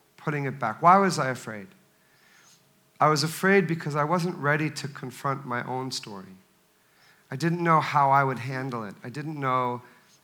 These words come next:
if I had the strength to, to kind of carry other people's stories, right? But then there were, uh, we had kind of a tragic year in America where many young people took their lives because of bullying.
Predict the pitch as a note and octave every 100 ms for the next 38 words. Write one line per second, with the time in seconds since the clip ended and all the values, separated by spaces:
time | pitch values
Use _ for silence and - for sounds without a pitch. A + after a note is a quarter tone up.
0 | _ - B2+ C#3 B2+ C3 A#2 B2+ - F3+
1 | E3+ A2+ - - _ _ _ - B2 -
2 | - - A#2+ A2+ - - - B2 A#2 -
3 | - C#3+ D3 D3 C#3 C3 - - _ _
4 | D3+ E3+ D#3 A2+ - B2 - G#2 - -
5 | A2 - - - - _ _ A#2 B2 -
6 | _ _ _ _ _ _ _ _ - -
7 | C#3 F#3 F3+ F3 E3+ E3+ - _ _ _
8 | _ _ _ _ _ _ _ - C3 D3
9 | C#3+ C3+ B2+ C3+ - _ _ _ _ D3
10 | D3 C#3+ D3+ D3 B2+ - - D3 C3+ C3+
11 | - - D3+ D3+ C#3 C3+ B2+ C3 B2+ A2+
12 | A2+ A2+ A2+ G#2+ A2 G#2+ A2+ A#2+ C3+ C#3
13 | C3+ B2 A#2 A2+ A#2 A2+ A2 - - G#2+
14 | G#2 G#2+ G2 F#2 - G#2+ - F#2+ F#2+ G2+
15 | G2 F#2+ F2+